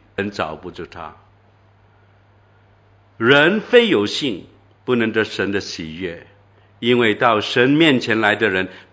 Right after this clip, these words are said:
必须相信他，相信有他，并且相信他赏赐那寻求他的人。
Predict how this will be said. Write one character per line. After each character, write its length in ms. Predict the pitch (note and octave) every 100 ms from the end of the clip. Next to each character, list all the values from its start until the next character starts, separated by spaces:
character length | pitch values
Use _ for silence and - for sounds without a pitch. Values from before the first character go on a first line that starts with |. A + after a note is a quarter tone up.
| -
必 200 | D3+ G3+
须 380 | - B3 A#3+
相 540 | A3+ - - A#3 A3+ A3+
信 440 | - G3 D#3 A#2+
他， 460 | - - G3+ G#3+ - - - _
相 320 | - F#3 E3+
信 300 | E3 F3+ B2
有 280 | G#2 G2 G2
他， 520 | G#2 - G#3 A#3+ - - - - -
并 200 | - A3+
且 160 | E3 A#2+
相 480 | - A3+ A3+ A#3+ A3+
信 280 | A#3 G3+
他 460 | E3+ - A3+ A3 - - -
赏 560 | - - D3 A2+ A2+ A#2
赐 340 | A#2+ - A#3+
那 320 | D#3 G3+ D3 F#2+ -
寻 560 | - - - C#3+ F3+ F#3+
求 240 | - C3
他 300 | B2+ B2+ A#2
的 160 | G#2 F2+
人。 400 | D#2+ E2 A#2+